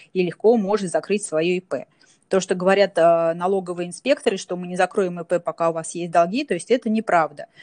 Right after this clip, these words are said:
При подаче заявления в налоговую инспекцию, а, она обязана закрыть индивидуального предпринимателя, а, и, соответственно, долги, которые есть, они уже переходят на физическое лицо. И вот уже тогда, когда долги перейдут на физическое лицо, И П будет закрыто,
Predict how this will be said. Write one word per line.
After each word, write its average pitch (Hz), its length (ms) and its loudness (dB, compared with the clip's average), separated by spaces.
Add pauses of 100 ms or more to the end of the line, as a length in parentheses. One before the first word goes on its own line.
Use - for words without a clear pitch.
(120)
При 202 120 -6
подаче 185 480 -2
заявления 180 440 -4
в 170 40 -12
налоговую 170 420 -6
инспекцию, 254 640 0
а, 170 460 0
она 175 220 -2
обязана 170 420 2
закрыть 170 520 -8
индивидуального 165 420 -4
предпринимателя, 165 840 -4 (320)
а, 170 160 0
и, 220 140 -2
соответственно, 208 500 0
долги, 185 280 2
которые 175 420 -2
есть, 294 280 -2
они 208 180 0
уже 302 160 0
переходят 240 540 -2
на 202 220 0
физическое 190 560 -8
лицо. 185 420 -4 (340)
И 190 80 0
вот 202 200 2
уже 196 160 -2
тогда, 208 480 2
когда 185 280 -6
долги 175 320 0
перейдут 175 400 -10
на 170 160 -4
физическое 165 540 -10
лицо, 247 380 -2
И 247 100 0
П 175 180 -2
будет 156 280 -10
закрыто, 285 540 -4